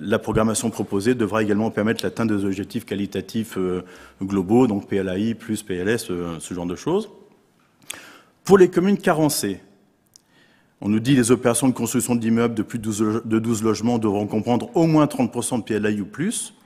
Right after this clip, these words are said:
Très bien. Les plans locaux d'urbanisme, euh, euh, de certaines de ces communes ont également renforcé cette règle. C'est parfait. La répartition demandée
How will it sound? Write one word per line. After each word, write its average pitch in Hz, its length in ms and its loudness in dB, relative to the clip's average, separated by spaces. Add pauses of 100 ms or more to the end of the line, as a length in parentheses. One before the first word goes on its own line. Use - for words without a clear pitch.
(320)
Très - 100 -12
bien. 135 240 -2 (320)
Les 101 80 0
plans 120 180 2
locaux 113 220 2
d'urbanisme, 104 640 2
euh, 92 260 -4 (500)
euh, 92 260 -4
de 98 160 -4
certaines 104 300 0
de 98 40 0
ces 95 140 -6
communes 110 260 2
ont 90 100 2
également 101 320 0
renforcé 92 380 -4
cette 82 220 -10
règle. 139 260 -4
C'est - 160 -4
parfait. - 300 -6 (640)
La 127 180 6
répartition 190 720 2
demandée 151 720 2